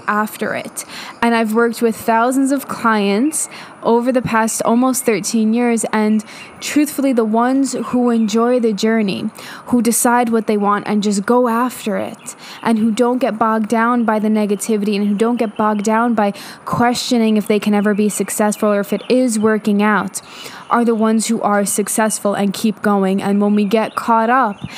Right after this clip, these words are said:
in the idea that "I'm not there yet, I think I should have been further than I am, I wish that I wasn't where I am right now," we st-, we, we create more of that, right? Because what we focus on, we create more of.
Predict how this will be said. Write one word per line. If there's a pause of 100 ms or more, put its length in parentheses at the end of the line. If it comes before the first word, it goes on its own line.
(280)
in
the
idea
that
"I'm
not
there
yet,
I
think
I
should
have
been
further
than
I
am, (320)
I
wish
that
I
wasn't
where
I
am
right
now," (1200)
we
st-,
we,
we (280)
create
more
of
that,
right?
Because
what
we
focus
on,
we
create
more
of.